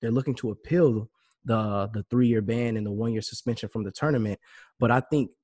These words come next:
to even go into that situation, knowing that it's a possibility that you're not even gonna be able to play on the biggest stage in college, but still wanna go there, I think that shows his commitment to the school. Obviously, he does have family ties,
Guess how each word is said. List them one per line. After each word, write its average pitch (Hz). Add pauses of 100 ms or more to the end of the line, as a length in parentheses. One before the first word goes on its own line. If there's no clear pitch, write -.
(120)
to -
even 147
go 127
into 127
that 120
situation, 123
knowing 120
that 107
it's 117
a 113
possibility 117
that 113
you're 123
not 120
even 117
gonna 107
be 113
able 113
to -
play 120
on 113
the 98
biggest 107
stage 113 (300)
in 117
college, 120 (260)
but 110
still 127
wanna 110
go 113
there, 123 (420)
I 104
think 117
that 113
shows 120
his 117
commitment 117
to -
the 104
school. 120
Obviously, 110
he 113
does 107
have 110
family 110
ties, 110